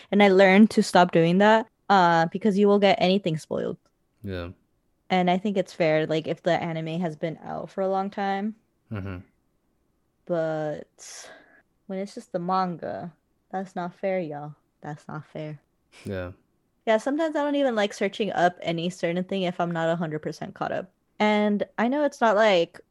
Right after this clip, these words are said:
Speaker 1: people do it intentional, intentional, 'cause at the end of the day, you're free to post whatever you want.
Speaker 2: Yeah.
Speaker 1: Um, the manga is out, so.
Speaker 2: Yeah.
Speaker 1: But, so,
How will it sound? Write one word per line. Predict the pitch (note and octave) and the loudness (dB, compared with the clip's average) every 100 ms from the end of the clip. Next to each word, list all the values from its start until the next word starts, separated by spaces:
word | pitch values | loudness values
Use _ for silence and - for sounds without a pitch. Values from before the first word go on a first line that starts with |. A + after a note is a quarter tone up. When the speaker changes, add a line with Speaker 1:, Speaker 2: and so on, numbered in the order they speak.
| _ _ - | _ _ -12
Speaker 1:
people | - A3 | -8 -6
do | G#3 G#3 | -2 0
it | F#3+ | 0
intentional, | F3+ - F3+ F#3 F3+ G3 | -2 -2 -4 -4 -4 -6
intentional, | F#3+ G3+ F#3+ G3+ | -4 -6 -4 -6
'cause | G3+ E3+ | -6 -6
at | D#3+ | -4
the | E3+ | -4
end | E3+ | -4
of | E3+ | -2
the | E3 | -2
day, | D3+ D3+ | -2 -2
you're | D#3 D#3+ | -2 -4
free | - - - E3+ | -8 -14 -8 -6
to | D#3 | -6
post | F3 D#3 D#3+ | -6 -6 -4
whatever | F3 D#3 D#3 | -4 -4 -4
you | D#3+ D#3+ | -6 -6
want. | D3+ D3 F3 A3 - - | -6 -4 -4 -6 -10 -10
Speaker 2:
Yeah. | A2+ F#2 G#2 _ _ _ _ _ | -6 -6 -10 _ _ _ _ _
Speaker 1:
Um, | F#3 E3 D3+ D3 D#3+ _ _ _ _ _ _ _ | -2 0 -2 -6 -12 _ _ _ _ _ _ _
the | E3+ F3 | -4 -2
manga | E3+ E3+ E3+ E3 D#3+ | 0 0 -2 -2 -2
is | D#3+ D#3+ | -4 -4
out, | E3 D3+ F3+ A#3 - | -4 -2 -4 -6 -12
so. | - - - D#2 C#2 C2+ F#3+ - _ _ _ _ _ _ _ _ _ _ | -8 -6 -4 -6 -6 -10 -14 -18 _ _ _ _ _ _ _ _ _ _
Speaker 2:
Yeah. | G#2 F2+ F2 - _ _ _ _ _ - | -8 -8 -10 -16 _ _ _ _ _ -4
Speaker 1:
But, | E3+ D#3+ D#3+ F#3 | -2 0 -2 -8
so, | - F3+ F3 F3 | -6 -4 -2 -4